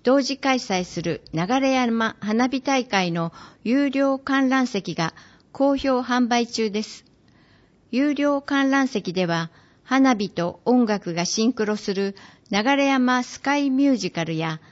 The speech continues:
スターマイン、連発花火などを絶好の場所でご覧いただけます。ぜひ会場でお楽しみください。日時、十月五日土曜。打ち上げ時間、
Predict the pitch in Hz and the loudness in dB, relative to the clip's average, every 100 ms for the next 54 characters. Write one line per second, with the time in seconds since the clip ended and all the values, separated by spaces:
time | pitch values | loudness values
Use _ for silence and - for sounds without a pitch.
0 | _ - - 269 269 262 254 240 190 - | _ -20 -4 0 2 4 2 0 -2 -6
1 | - - _ _ _ 185 262 277 277 277 | -12 -20 _ _ _ -2 2 2 0 -4
2 | - 277 254 226 180 185 185 160 156 156 | -4 -2 0 0 0 0 0 -2 -4 -6
3 | - - - 214 220 - 302 285 262 262 | -14 -20 -4 -2 0 2 4 4 2 -2
4 | 247 220 226 - 202 202 190 180 185 175 | -2 -2 -2 0 0 2 0 -2 -2 -4
5 | 170 165 175 - _ _ _ _ _ _ | -4 -4 -6 -10 _ _ _ _ _ _
6 | _ 247 285 262 - - 220 220 220 208 | _ -2 0 -2 -4 -2 0 2 0 0
7 | 196 190 - 175 196 190 185 185 180 180 | 0 -4 -4 -4 -2 -2 -2 -4 -6 -6
8 | 185 - 175 - _ _ _ _ _ _ | -6 -4 -4 -6 _ _ _ _ _ _
9 | _ _ _ _ _ _ _ 254 262 240 | _ _ _ _ _ _ _ -2 0 -2
10 | 170 165 - _ - 269 277 277 - 247 | -4 -8 -12 _ -2 0 0 -2 -2 -4
11 | 220 - 247 202 208 233 214 - - _ | -4 -6 -4 -2 0 0 0 -4 -12 _
12 | _ _ _ _ _ _ _ - 208 - | _ _ _ _ _ _ _ -8 -6 0
13 | 277 269 269 262 262 196 156 | 0 0 -2 -2 -4 -2 -4